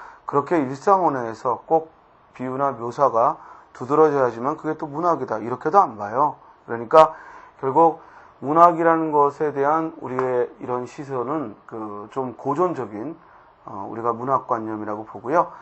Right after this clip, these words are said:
현대에서의 문학 작품은 사실 이게 광고문인지 문학인지 구별하기가 어렵죠.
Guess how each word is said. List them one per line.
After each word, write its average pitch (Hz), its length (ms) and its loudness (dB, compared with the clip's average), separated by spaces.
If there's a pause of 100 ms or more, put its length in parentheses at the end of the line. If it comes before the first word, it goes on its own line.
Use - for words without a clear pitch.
(300)
현대에서의 190 760 4
문학 135 320 2
작품은 139 560 -2 (320)
사실 196 380 4
이게 160 320 2
광고문인지 156 1000 0
문학인지 120 680 -2 (420)
구별하기가 135 560 4
어렵죠. 131 720 0